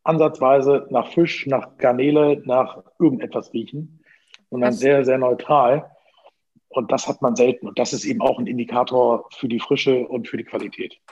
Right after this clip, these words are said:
Speaker 1: Ja.
Speaker 2: Okay, schön. Eine allerletzte Frage, dann war's das schon gewesen. Was
Speaker 1: Oh.
Speaker 2: ist denn dein, ähm, Lieblingsgericht mit den Garnelen? Wie bereitest du die zu?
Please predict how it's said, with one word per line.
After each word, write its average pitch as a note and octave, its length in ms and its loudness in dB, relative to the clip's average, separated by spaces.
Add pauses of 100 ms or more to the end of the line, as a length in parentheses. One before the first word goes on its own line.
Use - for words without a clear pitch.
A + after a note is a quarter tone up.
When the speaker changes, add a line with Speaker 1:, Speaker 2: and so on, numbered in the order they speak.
(120)
Speaker 1:
Ja. A2 160 -20 (540)
Speaker 2:
Okay, F#3 480 -4
schön. E3 300 -2 (120)
Eine G#3 380 2
allerletzte F3+ 520 0
Frage, E3 400 -4
dann D#3 180 -2
war's E3 220 -2
das - 160 -6
schon E3 160 -2
gewesen. E3+ 380 -2 (320)
Was - 140 6
Speaker 1:
Oh. F#3 80 4
Speaker 2:
ist - 160 -4
denn F#3+ 280 2
dein, A3 580 4
ähm, G3 760 -4 (280)
Lieblingsgericht E3+ 800 -6
mit D#3+ 160 -6
den E3 160 -4
Garnelen? E3 380 -2
Wie E3+ 100 -4
bereitest E3+ 420 -2
du E3 60 -8
die E3 160 -6
zu? - 280 -12